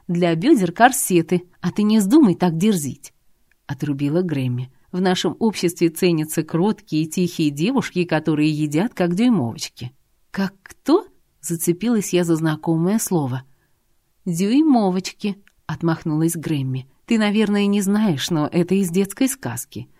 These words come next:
Такие крошечные создания, которые едят по половине зёрнышка в день,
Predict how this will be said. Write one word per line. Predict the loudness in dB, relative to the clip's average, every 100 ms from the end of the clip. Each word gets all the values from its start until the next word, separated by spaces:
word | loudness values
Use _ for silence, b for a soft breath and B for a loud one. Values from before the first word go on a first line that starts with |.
| _
Такие | -6 -4 -2 -2
крошечные | -2 -2 -4 -4 -2 0
создания, | 0 0 2 2 2 0
которые | 0 0 0 0
едят | -2 -2 -2 -4
по |
половине | -6 -2 0 0 -2
зёрнышка | -2 -2 -2 -4 -4
в | -4
день, | -4 -8